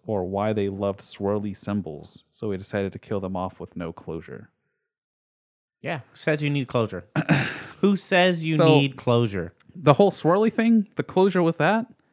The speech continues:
Speaker 1: was whenever they showed that that's what the, the first beings, the one who turned what's his face into the Night King.
Speaker 2: Yeah.
Speaker 1: In the show, that was, like, their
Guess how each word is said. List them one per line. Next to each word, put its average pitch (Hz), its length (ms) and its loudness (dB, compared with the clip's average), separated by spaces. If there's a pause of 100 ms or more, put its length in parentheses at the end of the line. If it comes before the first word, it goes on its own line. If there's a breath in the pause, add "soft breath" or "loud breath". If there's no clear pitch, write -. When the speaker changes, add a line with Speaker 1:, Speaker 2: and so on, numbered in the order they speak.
(340)
Speaker 1:
was 139 260 4
whenever 151 240 2
they 151 100 4
showed 156 280 2
that 143 160 0
that's 135 260 0
what 135 220 0
the, 117 440 0 (180)
the 113 100 -2
first - 500 -2
beings, 110 500 -2 (480)
the - 80 -8
one 131 180 2
who 131 120 2
turned 135 520 0
what's 131 200 0
his 117 100 -4
face 120 240 -4
into 117 220 -8
the 113 120 -6
Night 127 200 -2
King. 85 260 -10
Speaker 2:
Yeah. 90 200 -4 (280 soft breath)
Speaker 1:
In 127 200 0
the 135 80 2
show, 135 540 2 (460)
that 123 160 2
was, 123 140 0
like, 110 260 -4
their 120 580 2